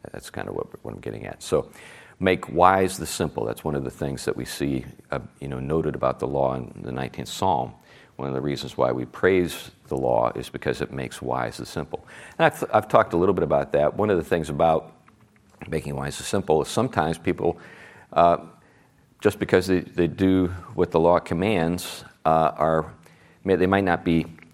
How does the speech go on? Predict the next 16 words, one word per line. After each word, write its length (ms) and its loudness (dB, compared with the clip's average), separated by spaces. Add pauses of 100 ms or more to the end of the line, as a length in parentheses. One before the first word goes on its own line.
(500)
able 220 4
to 140 0
fully 420 2
appreciate 680 2
just 240 -2
how 400 4
it 80 2 (420)
makes 440 -2
them 200 -2
wise, 520 -6
but 320 -4
just 260 -6
their 260 0
action 560 -2
is 280 0
wise. 580 -14